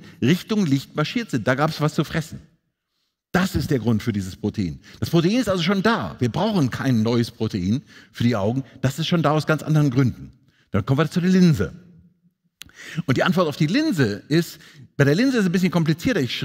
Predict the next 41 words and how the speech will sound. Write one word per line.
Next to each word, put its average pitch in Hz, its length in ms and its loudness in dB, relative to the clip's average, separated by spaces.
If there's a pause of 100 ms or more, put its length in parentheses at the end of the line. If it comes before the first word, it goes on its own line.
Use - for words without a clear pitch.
ich, - 180 -6
ich - 540 -6
habe 131 220 2
das 127 180 -2
Wort 143 220 0
Camera 143 260 0
obscura 160 520 -2
hier 95 180 2
genommen. 85 260 -4 (240)
Camera 147 240 0
obscura 190 360 0
ist 139 80 0
natürlich 151 260 0
ein 135 100 6
Loch. 139 380 0 (800)
Das 113 100 -2
können 175 140 0
wir 180 40 0
in 160 40 2
der 139 80 2
Zelle 156 240 2
nicht 135 160 2
machen. 135 240 2
Wenn 101 80 2
wir 101 40 4
ein 110 80 2
Loch 160 200 0
in 175 80 0
die 151 100 0
Zelle 147 240 -2
machen, 143 240 2
dann 131 100 0
ist 123 140 -6
die, 120 340 0
dann 120 140 0
wird 120 140 -4
die 131 120 -2
Zelle 131 240 0
nicht 127 140 0
lange 120 180 0
überleben. 117 480 -2